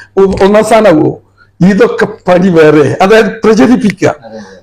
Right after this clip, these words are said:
Speaker 1: സുപ്രഭാതത്തിലെ സ്റ്റാഫിനെ ഊട്ടി കൊണ്ടുപോയി,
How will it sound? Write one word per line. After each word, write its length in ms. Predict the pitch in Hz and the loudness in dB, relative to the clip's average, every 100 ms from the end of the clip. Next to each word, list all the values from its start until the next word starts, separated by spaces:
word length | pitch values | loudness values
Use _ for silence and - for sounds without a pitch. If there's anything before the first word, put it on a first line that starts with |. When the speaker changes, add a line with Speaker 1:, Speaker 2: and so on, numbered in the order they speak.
| _ - | _ -4
Speaker 1:
സുപ്രഭാതത്തിലെ 920 | 262 262 247 214 202 196 202 190 170 | -4 0 0 2 2 0 -2 -2 -2
സ്റ്റാഫിനെ 640 | - - 156 170 175 165 160 _ - - _ _ - 185 | -4 -4 -2 0 -2 -2 -4 _ -20 -20 _ _ -4 0
ഊട്ടി 220 | 190 185 | 0 -2
കൊണ്ടുപോയി, 500 | 147 135 117 - 107 | 0 0 0 -4 -6